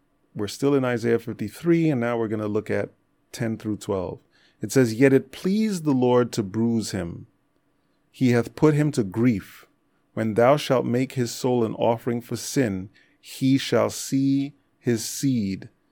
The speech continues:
He shall prolong his days, and the pleasure of the Lord shall prosper in his hand. He shall see the travail of his soul and shall be satisfied. By his knowledge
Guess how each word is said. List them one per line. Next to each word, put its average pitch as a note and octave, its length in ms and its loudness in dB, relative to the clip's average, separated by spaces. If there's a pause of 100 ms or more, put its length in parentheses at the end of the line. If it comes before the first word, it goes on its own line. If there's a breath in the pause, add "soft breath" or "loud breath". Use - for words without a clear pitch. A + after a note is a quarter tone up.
(160)
He B2 180 0
shall A2+ 300 2
prolong A#2 520 2
his A#2+ 260 -2
days, G#2+ 600 0
and A2+ 160 -4
the G#2 80 -4
pleasure A#2+ 500 0
of B2 200 -2
the A#2 100 -2
Lord G#2 480 0
shall G#2 240 -2
prosper G2 600 -4
in G2 80 -6
his G2+ 280 -8
hand. A#2 440 -8 (580 soft breath)
He B2+ 160 2
shall A2 280 0
see E3+ 640 0
the C3 140 0
travail C3 880 2
of A2 160 -4
his G#2 180 -4
soul A2+ 720 2
and A2+ 640 -2 (100)
shall G#2+ 480 0
be G#2 180 -2
satisfied. G2 880 -2 (600 soft breath)
By G#2+ 260 6
his A2 260 2
knowledge G#2 880 2